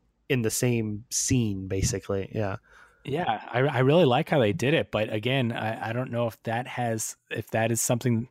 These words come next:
Speaker 1: Yeah, it raises questions for me later regarding, and we, we'll get to it when we get to a scene, uh, probably about maybe a half an hour later in the show. It, we'll, we'll get to that part, but it, it, it seemed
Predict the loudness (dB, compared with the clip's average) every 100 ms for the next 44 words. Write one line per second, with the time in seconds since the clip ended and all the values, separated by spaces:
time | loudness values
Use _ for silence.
0 | _ 2 4 6 4 2 2 2 2 0
1 | -2 -2 0 2 2 2 0 -6 -2 0
2 | 2 2 2 2 4 4 6 4 4 2
3 | 4 4 4 0 0 0 2 2 2 2
4 | 2 0 0 2 2 2 0 0 -2 -4
5 | -10 -8 -6 -2 -2 -2 -2 0 0 2
6 | 2 2 0 -2 -2 4 4 4 0 -8
7 | _ _ _ _ -2 2 4 4 6 6
8 | 4 2 2 4 4 4 4 4 2 2
9 | 2 0 2 2 2 2